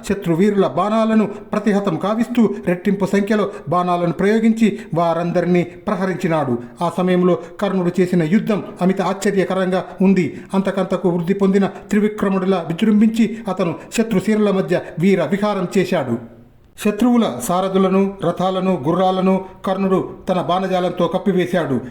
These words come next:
కర్ణుడు చేతి రథికులు మూడు వందల మందిని ప్రహరించినాడు. కర్ణుడి చేతిలో శత్రుమూకలు వికవికలై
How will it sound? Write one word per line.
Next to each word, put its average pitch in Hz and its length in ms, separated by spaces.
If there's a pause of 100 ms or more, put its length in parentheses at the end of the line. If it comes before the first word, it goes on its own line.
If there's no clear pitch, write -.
(140)
కర్ణుడు 214 480 (200)
చేతి 220 160
రథికులు 196 340
మూడు 196 200
వందల 180 260
మందిని 185 360
ప్రహరించినాడు. 165 1080 (320)
కర్ణుడి 185 380
చేతిలో 196 340 (240)
శత్రుమూకలు 202 600 (160)
వికవికలై 208 580